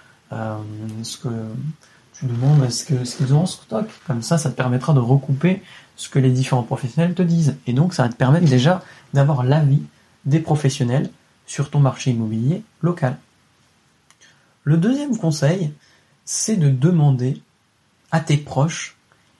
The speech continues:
qui habitent dans la même ville. Et tu leur demandes pourquoi ils ont décidé de s'installer ici et pas, par exemple, dans la ville d'à côté. Ça va te permettre de voir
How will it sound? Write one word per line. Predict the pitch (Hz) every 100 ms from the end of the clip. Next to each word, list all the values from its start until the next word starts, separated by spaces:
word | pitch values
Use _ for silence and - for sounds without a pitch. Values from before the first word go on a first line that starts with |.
| _ _
qui | - 190
habitent | 151 135 - - 147
dans | 156
la | 185
même | 190 190
ville. | 175 170 117 - _ _ _ _ _ -
Et |
tu | 139
leur | 127
demandes | 120 131 180 147 - -
pourquoi | 240 233 - - 160 175 226 -
ils | 139
ont | 139
décidé | 143 147 160 185
de | 135
s'installer | 156 151 - 156 170 -
ici | 165 151 - 147 - _ _ _ -
et | 139
pas, | - 165
par | 180 135
exemple, | 160
dans | 147
la | 127
ville | 143 147
d'à | 143
côté. | 135 - - _ _ _ - - _
Ça | - 143
va | 165
te | -
permettre | 175 165 202 185
de | 135
voir | 139 180 -